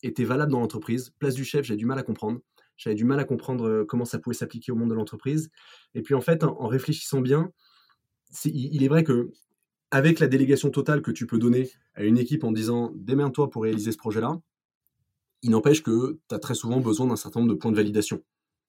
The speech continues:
Soit parce que tu veux être certain qu'on suit bien le bon cap, soit parce que tu veux être certain que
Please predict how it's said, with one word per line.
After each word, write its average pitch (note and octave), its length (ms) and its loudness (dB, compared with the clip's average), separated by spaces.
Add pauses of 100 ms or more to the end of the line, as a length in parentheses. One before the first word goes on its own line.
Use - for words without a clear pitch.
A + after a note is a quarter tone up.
(680)
Soit B2 240 0
parce A2+ 160 0
que G#2+ 80 -4
tu - 140 -6
veux G#2 320 -2
être F#2+ 120 -8
certain A2 300 -4
qu'on G2 240 -6
suit - 180 -10
bien F#2+ 140 -4
le F#2 80 -4
bon G#2+ 120 2
cap, C3 300 0
soit - 120 -8
parce G2+ 120 -8
que - 80 -8
tu - 160 -14
veux G2+ 100 -6
être G2+ 80 -8
certain G#2 280 -6
que F#2+ 320 -10